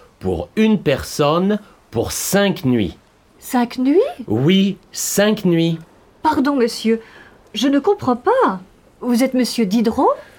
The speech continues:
Speaker 1: Bien sûr, monsieur Alain Diderot.
Speaker 2: Alain Diderot ?
Speaker 1: Oui, madame.
Speaker 2: Vous n'êtes pas Pierre Diderot ?
Speaker 1: Pierre ? Non, madame. Je m'appelle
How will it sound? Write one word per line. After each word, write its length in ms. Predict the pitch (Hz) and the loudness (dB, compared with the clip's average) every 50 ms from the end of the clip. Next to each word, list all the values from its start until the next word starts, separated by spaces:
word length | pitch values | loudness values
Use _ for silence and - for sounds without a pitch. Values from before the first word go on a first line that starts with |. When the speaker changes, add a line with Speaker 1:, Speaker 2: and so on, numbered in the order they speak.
| - - - _ _ _ _ _ | -20 -20 -20 _ _ _ _ _
Speaker 1:
Bien 340 | - - 131 160 175 185 190 | -4 0 2 4 4 4 2
sûr, 760 | 190 - - 214 214 214 208 170 131 123 107 98 101 131 127 | 0 0 2 2 4 4 4 4 4 2 2 2 0 0 2
monsieur 680 | 127 135 160 170 165 156 - - - 175 208 208 - - - - _ | 2 2 4 4 2 0 -2 -4 0 2 2 2 2 0 -8 -8 _
Alain 400 | 139 170 190 202 202 214 226 233 | -2 0 2 2 2 2 2 2
Diderot. 680 | 196 170 196 175 170 156 147 160 160 165 170 170 170 165 - _ - _ _ _ | 2 2 0 0 0 0 2 2 2 2 2 -2 -4 -8 -14 _ -20 _ _ _
Speaker 2:
Alain 280 | - 302 302 302 311 349 453 494 339 | -2 0 2 2 4 4 2 2 2
Diderot ? 340 | 247 277 294 240 262 240 339 453 571 640 - - - | 0 0 2 2 2 2 2 2 2 0 -8 -8 -4
Speaker 1:
Oui, 360 | 98 110 117 123 127 127 127 | -2 0 2 2 2 2 2
madame. 840 | 127 123 117 107 123 123 123 123 123 127 127 131 131 127 127 131 131 - - _ _ _ _ - - _ - | 2 0 0 0 0 0 0 0 0 0 0 0 0 0 0 -2 -4 -8 -14 _ _ _ _ -20 -20 _ -4
Speaker 2:
Vous 180 | 233 247 294 | -2 0 0
n'êtes 260 | 311 320 330 330 - | 2 0 0 -2 -2
pas 260 | - - 339 330 320 - - | -2 0 0 0 0 -2 -8
Pierre 640 | - - 285 302 320 330 381 466 494 - - - 190 | -8 -2 0 2 4 4 4 2 2 0 -2 -2 -2
Diderot ? 600 | 233 226 233 294 302 269 285 226 339 403 453 - _ _ _ _ _ _ _ _ _ | -2 0 0 2 2 2 2 2 0 0 0 -4 _ _ _ _ _ _ _ _ _
Speaker 1:
Pierre ? 880 | - - 185 185 185 185 180 151 135 101 92 95 95 90 101 98 98 - 110 110 - _ _ - | -6 -2 2 2 4 4 4 2 2 0 0 -2 -2 -4 -4 -6 -6 -8 -12 -18 -20 _ _ -4
Non, 500 | 95 101 117 123 135 156 156 151 147 151 | -2 0 2 2 2 4 4 4 2 2
madame. 720 | 143 127 120 113 - 120 113 113 117 117 113 120 117 113 113 - - - - - - | 2 2 0 0 0 0 0 0 0 0 0 -2 -2 -2 -6 -14 -20 -20 -20 -6 -4
Je 200 | 156 143 139 175 | -2 0 2 2
m'appelle 640 | 180 185 190 190 190 - 226 220 220 220 202 - | 2 2 0 -2 -2 -2 0 2 2 2 0 0